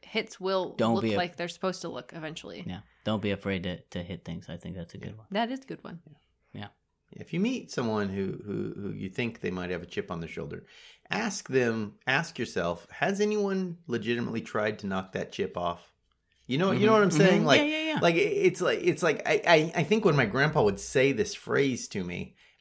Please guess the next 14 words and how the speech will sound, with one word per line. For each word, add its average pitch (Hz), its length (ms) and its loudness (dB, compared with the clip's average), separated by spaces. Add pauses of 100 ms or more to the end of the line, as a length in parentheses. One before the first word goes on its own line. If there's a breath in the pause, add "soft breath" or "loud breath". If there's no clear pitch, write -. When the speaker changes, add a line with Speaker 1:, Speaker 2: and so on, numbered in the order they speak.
(100)
Speaker 3:
it 170 200 6
was, 139 240 8
it 160 160 2
was 139 240 8
like 127 320 6
that, 98 240 4
like, 101 300 2
you 107 60 0
know, 101 140 2
like, 95 320 0
you're, 123 480 -2
you're 117 260 0
like 110 240 0
a, 95 320 0